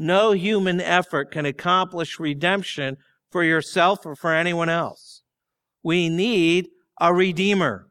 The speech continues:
Just as God's story is ultimately not about you, but about God, so also redemption comes not from you, but from God. God's story is about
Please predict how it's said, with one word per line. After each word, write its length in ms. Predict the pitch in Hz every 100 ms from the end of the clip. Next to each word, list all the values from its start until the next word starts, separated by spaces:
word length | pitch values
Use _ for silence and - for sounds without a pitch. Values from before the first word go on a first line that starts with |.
| _ _ _ _ _ _ _ _ _ _ _
Just 260 | 165 175 160
as 100 | 135
God's 360 | 160 180 165
story 340 | - 151 160 170
is 120 | 139
ultimately 520 | 156 170 165 156 147
not 240 | 147 156
about 320 | 147 139 139 143
you, 560 | 147 220 220 147 156 - _ -
but 100 | 151
about 360 | 147 143 -
God, 560 | 180 185 170 113 123 147 _ _ _ _
so 180 | - 170
also 260 | 165 - 170
redemption 600 | 147 156 202 196 180 147
comes 280 | 151 143
not 260 | 151 151 151
from 240 | 170 151
you, 380 | 139 139 151 160 _ _ -
but 160 | 151
from 240 | 156 190 180
God. 440 | 196 208 147 98 - _ _ _ _ _ _ _
God's 340 | - 180 190 -
story 540 | - 185 190 233 175
is 160 | 160 165
about 380 | 160 170 175